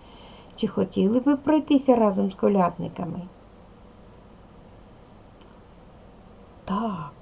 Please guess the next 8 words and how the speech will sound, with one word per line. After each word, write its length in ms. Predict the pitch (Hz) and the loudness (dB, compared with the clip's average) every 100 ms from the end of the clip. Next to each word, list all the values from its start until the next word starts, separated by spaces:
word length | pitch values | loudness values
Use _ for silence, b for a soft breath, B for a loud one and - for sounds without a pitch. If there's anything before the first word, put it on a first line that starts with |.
| B B B B | B B B B
Чому 460 | - 180 165 170 214 | -4 -2 0 2 4
їх 220 | 262 277 | 4 6
називають 680 | 294 269 285 269 277 254 - | 4 6 6 6 8 8 6
колядниками? 1000 | 254 240 214 175 165 165 - 175 156 151 - B - | 6 6 6 2 -4 -10 -10 -12 -12 -14 -18 B -8
Бо 120 | 175 | -4
вони 280 | 170 170 165 | -2 -2 -4
що 400 | - - 196 247 | -6 -2 4 6
роблять? 440 | 294 240 175 165 | 6 4 0 -8